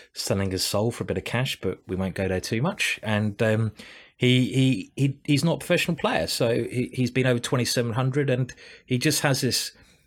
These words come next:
very, you know, natural, one of the most natural chess players you ever see. And he reminds me of Mickey Adams. Him and Mickey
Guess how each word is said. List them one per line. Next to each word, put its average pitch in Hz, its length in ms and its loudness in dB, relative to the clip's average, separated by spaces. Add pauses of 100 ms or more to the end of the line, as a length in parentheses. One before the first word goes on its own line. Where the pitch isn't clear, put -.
(160)
very, 117 720 4
you 135 100 2
know, 101 360 2
natural, 113 640 0
one 117 120 2
of 117 60 0
the 117 60 0
most 113 240 0
natural 120 500 0
chess 113 260 -2
players 98 320 0
you 110 60 0
ever 98 140 -2
see. 101 320 0
And 110 160 0
he 131 120 2
reminds 156 360 2
me 127 60 4
of 123 60 2
Mickey 127 240 2
Adams. 117 380 0
Him 123 140 0
and 107 100 0
Mickey 117 380 0